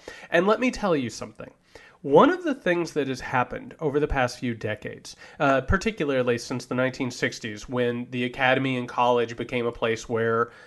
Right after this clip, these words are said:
subversive ideas and critical thinking were pushed. And by the way, before that, if people wanna know what actually happened, the colleges were used as testing grounds for the C I A and the military.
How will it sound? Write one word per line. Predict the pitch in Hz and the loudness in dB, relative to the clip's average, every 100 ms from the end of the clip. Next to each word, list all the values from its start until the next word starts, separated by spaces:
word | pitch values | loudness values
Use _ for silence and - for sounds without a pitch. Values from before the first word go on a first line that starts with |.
| - _ | -20 _
subversive | - 165 131 139 139 156 131 | 2 4 6 4 6 4 6
ideas | 127 127 139 160 117 - | 6 6 4 4 2 0
and | 113 | -2
critical | - 139 139 | -2 0 -2
thinking | 120 156 156 151 117 | 0 2 2 0 -2
were | 110 | -4
pushed. | - 127 104 - | -2 -2 -2 -2
And | 165 | 2
by | 151 165 | 6 6
the | 160 | 6
way, | 196 | 4
before | 180 127 - 139 156 | 4 0 2 4 6
that, | 185 202 208 | 6 4 4
if | - 139 | 0 -2
people | 151 147 | 0 0
wanna | 143 147 | 2 4
know | 147 | 6
what | 151 151 | 8 8
actually | 151 156 143 | 6 4 4
happened, | 156 180 190 190 - - - - | 6 6 4 0 -8 -18 -20 -6
the | 165 | -4
colleges | 165 175 180 175 165 | 10 10 10 6 2
were | 160 | 2
used | 147 143 143 143 | 6 6 6 0
as | 139 | 0
testing | 139 127 - 127 | 4 4 4 2
grounds | 120 120 120 | 4 4 2
for | - 123 | 0 -2
the | |
C | 113 - 123 | 0 0 2
I | 113 | 2
A | 107 110 | 2 0
and | 107 | 0
the | 113 | 0
military. | 120 110 107 - 85 | 0 0 -2 -6 -10